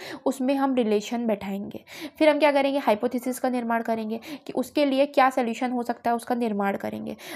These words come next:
अब जो सॉल्यूशन हुए तो बहुत सारे निकालेंगे ना, उस प्रॉब्लम से रिलेटेड बहुत सारे सॉल्यूशन निकलेंगे। अब उस सॉल्यूशन को हम टेस्ट करेंगे कि उसमें कौन सा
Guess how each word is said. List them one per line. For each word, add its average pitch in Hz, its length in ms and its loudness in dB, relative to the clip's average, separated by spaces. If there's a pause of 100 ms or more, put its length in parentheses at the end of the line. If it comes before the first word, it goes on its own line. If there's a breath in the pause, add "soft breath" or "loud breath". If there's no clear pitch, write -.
(120)
अब 220 120 2
जो 311 80 4
सॉल्यूशन 294 460 2
हुए 294 180 6
तो 302 60 4
बहुत 262 220 8
सारे 294 180 6
निकालेंगे 233 420 2
ना, 330 80 4
उस 370 140 4
प्रॉब्लम 247 340 4
से 285 100 0
रिलेटेड 254 280 2
बहुत 262 220 6
सारे 294 200 4
सॉल्यूशन 233 320 -2
निकलेंगे। 220 440 -2 (300 loud breath)
अब 285 180 2
उस 381 160 4
सॉल्यूशन 294 360 2
को 302 100 4
हम 311 120 4
टेस्ट 277 260 0
करेंगे 247 340 2
कि 277 120 -6
उसमें 262 260 -2
कौन 220 260 2
सा 285 220 4